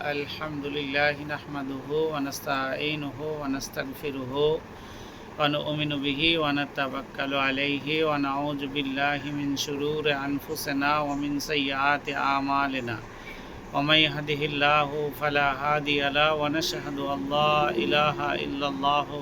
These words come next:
ونشهد أن محمدا عبده ورسوله أما بعد. আজকে আপনাদের সামনে একটা নতুন অধ্যায় নিয়ে আসছি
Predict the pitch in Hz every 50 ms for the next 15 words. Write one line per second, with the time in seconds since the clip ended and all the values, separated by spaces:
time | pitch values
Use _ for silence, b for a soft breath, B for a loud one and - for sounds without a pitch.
0 | 139 139 139 143 151 147 - - 123 120 143 139 139 139 135 135 139 139 139 139
1 | 143 139 139 135 135 127 - - 151 151 143 135 131 127 135 139 135 139 139 135
2 | 135 135 - - 131 120 135 139 135 135 131 127 123 127 127 120 - - 147 147
3 | 147 147 135 139 123 123 135 135 143 139 135 131 131 131 127 127 127 123 123 117
4 | 123 123 131 135 120 - - 175 - - - - - - - - - - - -
5 | - - - - - - - - - - - - - - - - 147 143 139 -
6 | - - 170 170 160 151 143 139 135 143 - - - - - - - - - -
7 | - - - - - - - - - - - - - - - - - - - -
8 | - - - - - - - - - - - - - - - 135 131 - 156 147
9 | 147 147 - - 151 143 139 139 143 147 147 147 147 143 - - 151 139 143 139
10 | 135 120 - 156 139 139 135 127 117 127 131 135 139 139 139 135 131 131 131 123
11 | - - - 151 151